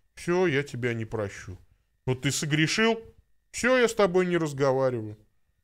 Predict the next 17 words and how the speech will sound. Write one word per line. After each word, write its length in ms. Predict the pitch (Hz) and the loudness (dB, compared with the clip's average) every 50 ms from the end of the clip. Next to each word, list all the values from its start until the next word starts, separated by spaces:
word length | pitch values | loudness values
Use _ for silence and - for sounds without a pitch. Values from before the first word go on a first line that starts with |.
| _ _ - | _ _ -6
Там, 300 | 127 98 98 101 104 104 | -4 -4 -2 -4 -6 -6
значит, 420 | 110 117 104 98 - - 95 - - _ _ - - | -4 -4 -4 -4 -4 -8 -10 -12 -14 _ _ -12 -6
"Ну 120 | 147 165 165 | -4 -4 0
как 320 | - 240 233 220 196 165 | 4 4 6 6 4 4
же, 100 | 156 160 | 0 -2
Господи, 600 | 147 143 175 202 196 180 185 - - 135 123 117 117 | -2 2 4 6 6 6 4 0 -6 -6 -4 -4 -4
ну 140 | 123 139 | -4 -4
прости, 500 | 135 - 180 180 175 - - - 202 190 | -2 0 0 0 -2 -4 -6 -6 -6 -4
пожалуйста". 600 | - - 170 151 139 151 131 113 98 - - - - - - - - - | 0 2 2 2 2 2 2 2 0 -2 -10 -18 -20 -20 -20 -20 -12 -6
"Нет, 420 | 143 175 233 285 302 311 285 - 247 | -4 -2 -2 0 0 0 0 0 0
не 100 | 240 226 | -2 -2
буду 300 | 196 233 240 208 180 202 | 0 -2 -2 0 0 0
разговаривать 680 | 190 175 165 160 180 180 175 170 160 147 139 127 - | 0 0 2 2 4 4 6 6 4 2 2 -2 -4
с 80 | - - | -6 -4
тобой. 440 | - 139 123 127 120 113 110 113 117 | -2 -2 0 0 0 -2 -2 -2 -2
Мне 220 | 139 190 226 233 | -4 -4 -2 -2
надо, 300 | 208 202 202 190 180 156 | 0 0 2 0 0 -2